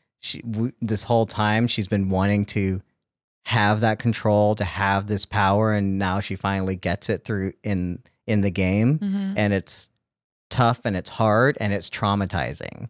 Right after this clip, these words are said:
Speaker 2: Mm-hmm.
Speaker 1: you know? And here, we don't get nearly enough time to, like, establish, like, this is her, like, taking control finally.
Speaker 2: Yeah.
Speaker 1: Finally getting the gun, finally getting to hunt by herself, finally getting, you know what I'm saying?
Speaker 2: Mm-hmm.
Speaker 1: And I feel like that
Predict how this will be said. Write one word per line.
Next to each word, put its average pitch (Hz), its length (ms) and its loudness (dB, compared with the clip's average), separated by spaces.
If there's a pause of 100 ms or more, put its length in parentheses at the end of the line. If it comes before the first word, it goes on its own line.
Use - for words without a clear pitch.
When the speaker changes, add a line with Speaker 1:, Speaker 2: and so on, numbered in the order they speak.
Speaker 2:
Mm-hmm. 196 220 0
Speaker 1:
you 104 140 4
know? 95 340 2 (240)
And 104 120 2
here, 120 520 4 (160)
we 131 80 4
don't 160 140 6
get 143 180 2
nearly 123 460 6
enough 113 240 4
time 113 360 0
to, 107 100 0
like, 98 200 2
establish, 95 640 -2
like, 92 160 -2
this - 160 -4
is 90 100 -4
her, 87 220 -2 (240)
like, 101 320 -2
taking 87 300 -2
control 80 280 -2
finally. 50 420 -10 (160)
Speaker 2:
Yeah. 190 140 -2
Speaker 1:
Finally 107 240 4
getting 92 240 0
the 90 60 -2
gun, 113 340 4
finally 98 300 0
getting 95 240 -2
to 80 80 -2
hunt 113 260 0
by 117 120 2
herself, 104 420 0
finally 95 280 0
getting, 95 200 -4
you 127 80 2
know 131 100 4
what 127 60 4
I'm 120 100 4
saying? 131 380 4
Speaker 2:
Mm-hmm. 190 360 -2
Speaker 1:
And 120 100 2
I 120 40 6
feel 131 180 2
like 117 200 2
that 110 400 2